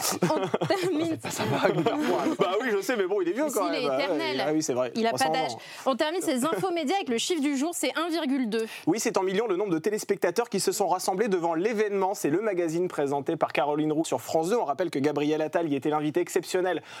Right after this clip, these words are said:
Speaker 3: Sept virgule sept pour cent de part d'audience, c'est assez moyen. Euh, il faut dire les choses telles qu'elles sont.
Speaker 1: Ouais. Ministre de la Santé, ça vous dirait, Jimmy Mohamed ?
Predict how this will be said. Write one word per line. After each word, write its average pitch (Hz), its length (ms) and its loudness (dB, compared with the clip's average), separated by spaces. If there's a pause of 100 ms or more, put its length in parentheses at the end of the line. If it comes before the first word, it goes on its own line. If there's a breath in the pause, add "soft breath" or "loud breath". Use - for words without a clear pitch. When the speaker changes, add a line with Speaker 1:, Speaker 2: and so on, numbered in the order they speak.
Speaker 3:
Sept 240 180 2
virgule 190 260 0
sept 233 160 0
pour 214 160 -2
cent 226 100 2
de 214 60 -2
part 185 140 2
d'audience, 185 300 0
c'est 151 140 -4
assez 147 180 0
moyen. 151 400 0 (140)
Euh, 120 140 -4
il 120 80 -8
faut - 120 -8
dire 127 300 0
les 131 80 -4
choses 156 180 -2
telles 131 140 -2
qu'elles 135 140 -2
sont. - 220 -6
Speaker 1:
Ouais. 196 420 -4
Ministre 269 400 0
de 285 60 0
la 254 120 -4
Santé, 277 360 -4
ça 285 180 -4
vous 226 120 -2
dirait, 233 400 -2
Jimmy 240 280 0
Mohamed ? 226 480 -2